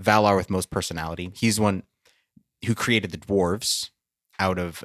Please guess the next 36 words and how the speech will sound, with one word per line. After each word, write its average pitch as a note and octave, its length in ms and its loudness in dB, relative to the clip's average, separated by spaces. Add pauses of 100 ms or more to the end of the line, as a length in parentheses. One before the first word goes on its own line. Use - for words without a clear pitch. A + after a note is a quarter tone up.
impatience A#2 560 2
and G2+ 80 -2
disobedience G2 800 -4
to, E2 380 -8 (280)
there D3 120 6
is C#3+ 100 8
also B2+ 180 6
a G#2+ 60 4
god. F2 380 2
There's F2+ 140 -4
Satan, A#2 300 0
you G2+ 100 -2
have E2+ 140 -8
God, D#2 400 -8
Iluvatar, - 580 -6 (680)
who's F2+ 240 -8
the - 120 -10
one. E2 360 -4 (840)
And F#2+ 220 -8
so E2 420 -8 (240)
Aule A#2 320 6
creates - 600 -4 (260)
the G2+ 60 -4
dwarves, F#2 680 -2 (220)
and F#2 160 -6
Aul-, G2+ 260 -2 (140)
uh, D#2 220 -14 (120)
Iluvatar G#2 340 0
gives F2+ 200 -4
them F2 160 -6
life. E2 360 -6
That, F2+ 160 -8
that's - 200 -8
a F2 60 -8
whole D#2+ 220 -8
interesting, D#2+ 540 -12